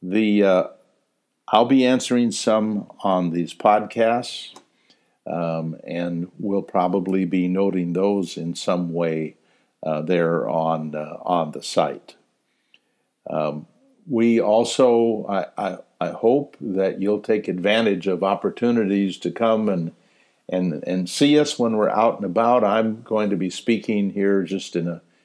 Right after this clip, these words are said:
few weeks, uh, in Camarillo, Camarillo, California for the, uh, Santa Barbara and Ventura chapter of the A A I I. I'll be speaking for a couple of hours.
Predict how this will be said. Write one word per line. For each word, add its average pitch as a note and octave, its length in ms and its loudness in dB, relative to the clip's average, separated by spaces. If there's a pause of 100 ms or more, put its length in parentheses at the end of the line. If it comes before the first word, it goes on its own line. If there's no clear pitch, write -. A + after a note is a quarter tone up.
(120)
few A2+ 260 0
weeks, A#2 560 0
uh, F2 420 -6
in F2+ 280 -8
Camarillo, G2+ 720 0 (120)
Camarillo, A2+ 760 2 (360)
California B2 840 2
for F#2 260 -2
the, E2+ 460 -2
uh, D#2 160 -8 (760)
Santa A2+ 360 2
Barbara G2 500 4
and F2+ 160 0
Ventura F2+ 720 0
chapter F#2 560 0
of E2 140 -2
the E2+ 200 -2
A F#2 440 2
A E2+ 60 0
I F2+ 260 0
I. F#2 340 0
I'll F2+ 180 -2
be F2+ 140 -6
speaking - 420 -4
for F2+ 220 -2
a D2+ 40 -4
couple G2 340 0
of E2+ 120 0
hours. F2+ 600 0